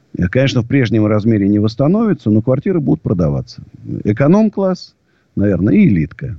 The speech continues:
А бизнес, как всегда, подвиснет. Подвиснет. Тут у меня, э, Марина Емельянова говорит, что я в Ютубе, в прямой трансляции «Комсомольской правды» нецензурные эпитеты употребляю.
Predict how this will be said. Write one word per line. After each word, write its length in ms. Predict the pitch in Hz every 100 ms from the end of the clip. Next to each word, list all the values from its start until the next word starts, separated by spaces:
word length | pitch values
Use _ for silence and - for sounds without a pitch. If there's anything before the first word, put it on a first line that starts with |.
| -
А 160 | 80 82
бизнес, 320 | 185 175 120
как 180 | 87 82
всегда, 320 | 82 87 139 -
подвиснет. 720 | - 135 85 78 73 - - - - _ _ _ _ _ _ _
Подвиснет. 440 | 101 90 82 80
Тут 160 | 156 165
у 40 |
меня, 220 | 147 139 120
э, 380 | 110 107 101
Марина 460 | 98 101 120 131 113
Емельянова 760 | 107 113 110 123 170 175 156
говорит, 420 | 101 101 104 135 135
что 280 | - 117
я 420 | 95 113 123 90 - _ _ _ _ _ _ _ _
в 80 | 80
Ютубе, 600 | 110 107 151 180 143 113
в 80 | -
прямой 280 | 92 101
трансляции 840 | 98 92 87 107 147 156 - 95 82
«Комсомольской 580 | 85 - 90 87 - 76
правды» 480 | 92 151 147 143
нецензурные 880 | 123 90 95 95 90 101 147 175 185
эпитеты 520 | 190 - 120 92 - 78
употребляю. 840 | 73 80 82 78 76 69 64